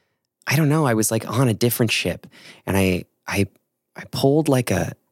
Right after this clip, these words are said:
I think I pulled an axe off of, like, the wall or a sword or something, and I was walking through, but it wasn't a place I, I really recognized. And then I got to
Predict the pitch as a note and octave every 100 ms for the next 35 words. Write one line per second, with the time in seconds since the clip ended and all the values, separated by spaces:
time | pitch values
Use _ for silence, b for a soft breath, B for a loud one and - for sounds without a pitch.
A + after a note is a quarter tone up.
0 | - E3+ G3+ - - F#3 G3+ B2 B2 C#3+
1 | D#3+ - A#2 A2 A2+ A2 G#2 - F#2+ A#2+
2 | D3+ G#2+ F2+ F2 - B2+ D3 G2+ F2+ C3+
3 | C#3 F#2+ F2 - A2+ G#2 F2+ A2 B2+ C3+
4 | A2+ C3+ C3 A#2 G#2+ A#2 A#2+ - B2 C3
5 | A2 F#2+ - G2+ G2 - A#2 G2 A#2 E3+
6 | B2 F#2+ F2 F#2 - B B B B -
7 | B2 B2 B2 A#2 A2 B B B A#2+ B2+
8 | A#2 B2 C3+ - - B2 A#2 A2 A2+